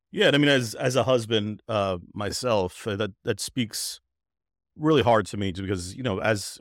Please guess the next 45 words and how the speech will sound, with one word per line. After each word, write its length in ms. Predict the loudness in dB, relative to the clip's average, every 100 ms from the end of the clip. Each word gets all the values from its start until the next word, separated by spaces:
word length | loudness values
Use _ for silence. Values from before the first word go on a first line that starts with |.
| -6
when 100 | -4
I 40 |
was 100 | -4
starting 300 | 0 0 0
Stonebriar, 720 | -6 -4 -2 0 -2 -2 -4
I, 360 | -2 -2 -2 -6 -8
I 180 | -6 -4
felt 320 | 0 0 0
like 260 | -2 -4 -2
I 80 |
was 280 | -2 -4 -10 _ _ _ _
focusing 500 | 0 0 2 -2 -4
too 160 | -2 0
much 240 | 0 0
on 60 | -2
my 100 | -2
business 460 | -2 -4 -4 -6
and 100 | -6
not 260 | -6 -8 -8
so 140 | -6
much 220 | -4 -4 -6
on 60 |
my 100 | -10
family. 600 | -6 -2 -2 -2 -4 -6
And, 420 | -6 -6 -6 -10 -12 _ _ _ _ _ _
you 80 | -2
know, 200 | -2 -2
hearing, 560 | 0 2 2 2 -2 -6 -10
hearing 440 | -2 0 0 0
that 240 | 2 2 2
there's 200 | -2 -4
a, 60 | -8 -8
there's 160 | -6
a 60 | -4
solid 420 | 0 2 4 2
group 240 | 0 -2
of, 320 | -2 -4 -6 -10 -8
of 160 | -4
guys 380 | 0 2 2 -2
that 140 | -4 -6 _
really 220 | -2 -2 0
go 200 | 2 0
through 200 | -2 -6
similar 400 | -4 -2 -2 -2
things 480 | -4 -4 -6 -10